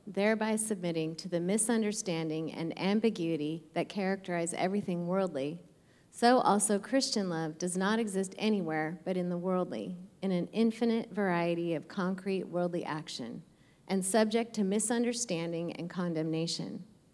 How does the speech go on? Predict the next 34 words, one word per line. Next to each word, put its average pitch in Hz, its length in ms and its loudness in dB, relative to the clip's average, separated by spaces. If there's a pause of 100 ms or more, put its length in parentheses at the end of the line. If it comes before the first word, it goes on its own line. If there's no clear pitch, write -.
(460)
Every 240 280 8
attempt 262 440 6
to 233 120 2
portray 214 520 4
a 190 120 0
Christianity 214 960 4
of 180 240 -2
pure 214 420 4
love, 165 420 2 (280)
purged 226 420 4
of 180 140 0
the 170 100 2
worldly 208 540 4
impurities, 165 720 0
is 170 180 -4
a 170 60 2
false 185 420 0
purism 156 680 -6 (400)
and 196 160 4
perfectionism 160 1040 0
that - 200 0
scorns 226 720 4
God's 180 380 2
becoming 185 500 0
human 180 560 0 (380)
and 185 160 0
falls 175 260 4
prey 202 300 2
to 202 160 0
the 196 140 2
fate - 340 -2
of 160 220 -4
all - 360 0
ideologies. 156 1080 -2